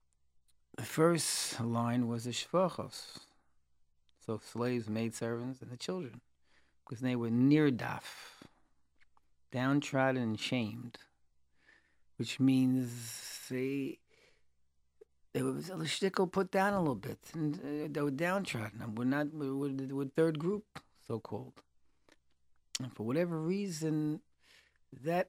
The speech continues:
understanding that they're downtrodden, Hashem loves them the most. Yaakov Avinu knew they're gonna be protected more than anybody else. They're gonna be protected big time. <clears throat> And Leah and her children were also called the Shvachos.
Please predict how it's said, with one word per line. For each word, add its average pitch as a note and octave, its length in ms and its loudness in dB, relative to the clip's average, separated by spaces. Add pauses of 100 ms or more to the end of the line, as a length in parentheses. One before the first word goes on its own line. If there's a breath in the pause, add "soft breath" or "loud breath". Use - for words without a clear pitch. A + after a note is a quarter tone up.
(120)
understanding E3+ 760 0
that D3 160 0
they're C3 120 -4
downtrodden, D#3 680 0
Hashem D#3 440 2
loves D#3+ 260 2
them D#3 180 0
the D#3 100 0
most. D#3+ 520 -2
Yaakov D#3 380 -2
Avinu D#3+ 360 0
knew D#3+ 180 2
they're D#3+ 160 6
gonna D#3+ 180 2
be D#3 120 0
protected D#3 580 0
more D#3+ 160 2
than E3 160 2
anybody E3 580 6
else. E3+ 480 2 (500 loud breath)
They're E3+ 140 0
gonna F3+ 140 0
be F3+ 140 2
protected E3+ 540 -2
big G3 200 6
time. - 380 4 (200)
<clears throat> G#3 540 12 (1040 loud breath)
And B2 160 -2
Leah D3 220 4
and D3 80 6
her D#3+ 100 4
children B2+ 600 0
were D3 100 -4
also E3+ 240 -2
called A#2 480 -2 (920)
the A2+ 80 -4
Shvachos. G#2 760 -6